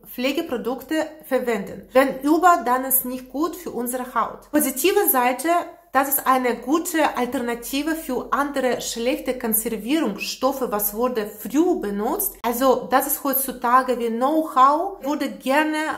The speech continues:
fast überall benutzen. Oh wow, das ist so eine leichte Textur. Es fühlt sich wie eine Wasser.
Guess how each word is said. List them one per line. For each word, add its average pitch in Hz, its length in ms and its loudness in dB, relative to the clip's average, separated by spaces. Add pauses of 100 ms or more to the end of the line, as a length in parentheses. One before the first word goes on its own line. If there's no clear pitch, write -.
(300)
fast - 340 -4
überall 226 420 -2
benutzen. 214 640 -8
Oh 302 280 2
wow, 226 400 2
das 226 180 -8
ist 220 200 2
so 294 160 2
eine 226 300 0
leichte 226 420 -2
Textur. - 840 -8
Es - 220 -6
fühlt 302 220 2
sich 254 180 -6
wie 233 160 -2
eine 214 300 0
Wasser. 294 440 4